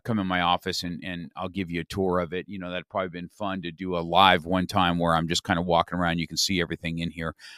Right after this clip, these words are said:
I've got some really cool, um, uh, stuff that was given to me.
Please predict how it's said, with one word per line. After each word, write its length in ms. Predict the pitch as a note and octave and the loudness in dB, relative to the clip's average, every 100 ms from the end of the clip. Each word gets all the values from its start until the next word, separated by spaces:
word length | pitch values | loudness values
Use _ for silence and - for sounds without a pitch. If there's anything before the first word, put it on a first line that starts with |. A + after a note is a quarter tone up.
| - | -8
I've 120 | - F#2+ | -2 4
got 160 | F#2+ | 4
some 200 | - F#2+ | 4 4
really 220 | F#2+ F2 E2 | 6 4 2
cool, 420 | G2+ F2+ E2+ D#2 | 2 4 4 0
um, 420 | F2+ F2 D#2+ D#2 D2+ _ _ _ _ _ _ _ - | -2 -2 0 -2 -6 _ _ _ _ _ _ _ -10
uh, 300 | - - - - | -10 -10 -14 -6
stuff 380 | - - G#2+ G#2 | -2 6 6 6
that 120 | G2 | 2
was 160 | E2+ - | 0 -2
given 320 | G2 F#2+ G2 | 0 2 0
to 120 | - | -2
me. 400 | F#2 F#2 F#2 F#2 | -2 -2 -2 -4